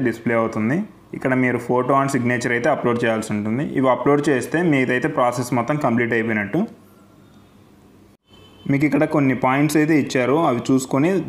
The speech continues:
దానికి తగ్గట్టుగా మీరు ఫోటో సెట్ చేసుకోవాల్సి ఉంటుంది. జేపీఈజీ and జేపీజే ఫార్మాట్లో మాత్రమే ఉండాల్సి ఉంటుంది. హైట్ and విడ్త్ కూడా వాళ్ళు ఇచ్చారు already,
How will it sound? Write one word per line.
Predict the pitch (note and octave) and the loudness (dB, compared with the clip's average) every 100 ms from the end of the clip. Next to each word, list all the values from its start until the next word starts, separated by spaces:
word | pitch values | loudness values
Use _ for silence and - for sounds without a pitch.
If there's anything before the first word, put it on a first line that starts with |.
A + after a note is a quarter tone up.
| C3 | -2
దానికి | A#2+ A#2+ | -2 -2
తగ్గట్టుగా | A#2 B2 A#2+ C3 B2+ | 0 0 2 2 2
మీరు | A#2 | 0
ఫోటో | B2+ A#2 B2 | -2 0 0
సెట్ | A#2+ A2 | 0 0
చేసుకోవాల్సి | A#2 - A2 G#2 A2 | -2 0 -2 -2 -4
ఉంటుంది. | G#2 G#2 D3 F#3 - - - - - - - - - - - - - - - - - - - - C#3 | -4 -2 -2 -4 -12 -20 -20 -20 -20 -20 -20 -20 -20 -20 -20 -20 -20 -20 -20 -20 -20 -20 -20 -6 0
జేపీఈజీ | C3 C3+ D3+ D3+ C#3+ D#3+ | 2 2 2 4 4 4
and | D3+ B2+ | 4 2
జేపీజే | C3 B2+ C3+ C#3 | 2 2 0 2
ఫార్మాట్లో | C#3 B2 B2+ C3+ B2+ | 0 2 2 2 2
మాత్రమే | B2 A#2+ C3 C3 | 0 2 2 2
ఉండాల్సి | B2 A#2+ A2 A#2 | 2 2 0 0
ఉంటుంది. | A2 A2 D3+ - - - - - - - - - - - - - | 0 2 0 -2 -14 -20 -20 -20 -20 -20 -20 -20 -20 -20 -20 -8
హైట్ | C3+ C3 C#3+ | -2 0 2
and | C#3+ C3+ | 2 2
విడ్త్ | B2 C3 | 2 2
కూడా | C3 C#3+ | 2 4
వాళ్ళు | C3+ B2+ A#2+ | 4 4 2
ఇచ్చారు | - C3 A#2+ | 0 0 2
already, | A2+ A#2 C#3 | 2 2 0